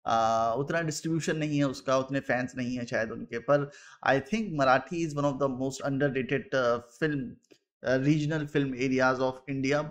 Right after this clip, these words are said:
बहुत बढ़िया फिल्में बनती हैं उसमें। और, uh, recently मैंने अभी एक और फिल्म देखी थी जो मैंने दोबारा तिबारा देखी, मतलब उससे पहले मैं कई बार देख चुका हूँ उस पिक्चर को, वो है मी शिवाजी बोलतोय, सचिन खेड़ेकर और महेश मांजरेकर। ये पिक्चर मुझे काफ़ी अच्छी लगती है और मैं ऐसे ही बीच में से कुछ देख रहा था,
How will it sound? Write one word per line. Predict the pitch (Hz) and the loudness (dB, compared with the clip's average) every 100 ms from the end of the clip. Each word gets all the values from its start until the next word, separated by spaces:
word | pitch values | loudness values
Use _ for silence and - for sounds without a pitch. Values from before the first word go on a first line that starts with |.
| - | -8
बहुत | - 156 143 | -2 -2 0
बढ़िया | 139 143 143 | 0 2 2
फिल्में | 135 127 | 0 -2
बनती | 120 120 127 | -4 -4 -2
हैं | 127 | -2
उसमें। | 120 127 127 | -4 -6 -4
और, | 120 123 123 123 123 | -2 -2 -2 0 0
uh, | 117 | 0
recently | 131 127 143 151 160 156 _ - _ 143 | -2 -2 -2 0 0 -2 _ -20 _ -2
मैंने | 139 | 2
अभी | 143 143 | 2 2
एक | 135 | 2
और | 139 | 2
फिल्म | 139 143 135 | 2 -2 0
देखी | 135 135 | -2 -2
थी | 135 143 | -2 0
जो | 151 | 0
मैंने | 156 156 | 0 0
दोबारा | 147 151 175 | 6 8 8
तिबारा | 175 135 131 | 4 2 2
देखी, | 123 113 135 | 2 -4 -4
मतलब | 131 139 | -2 -2
उससे | 135 131 | 0 0
पहले | 123 135 | 0 0
मैं | 143 | 0
कई | 135 | 0
बार | 135 | 0
देख | 139 127 127 | 0 -2 -4
चुका | 123 | -6
हूँ | 120 | -6
उस | |
पिक्चर | 117 110 117 | -8 -8 -6
को, | 127 123 | -6 -4
वो | 123 | -2
है | 131 135 | -2 -2
मी | 143 147 | -4 -4
शिवाजी | 147 123 123 131 | -2 0 0 -2
बोलतोय, | 120 120 117 131 117 117 - - - - | -2 -4 0 0 0 -4 -16 -20 -20 -8
सचिन | - 147 147 | -4 0 -2
खेड़ेकर | 143 143 131 135 | 0 0 2 2
और | 131 135 | 2 2
महेश | 127 123 123 | 0 -2 -2
मांजरेकर। | 113 117 117 123 | -4 -4 -4 -4
ये | 120 | -4
पिक्चर | 135 147 180 | -4 -4 -4
मुझे | 165 | -2
काफ़ी | 156 135 143 | -2 -2 -2
अच्छी | 147 | -2
लगती | 131 123 131 | -4 -2 -2
है | |
और | 147 | 0
मैं | 156 | 0
ऐसे | 139 156 | 0 -2
ही | |
बीच | 143 139 143 | -4 -6 -6
में | |
से | 139 | -6
कुछ | 143 139 | -6 -2
देख | 131 131 | 0 2
रहा | 123 | 0
था, | 113 127 | 0 -4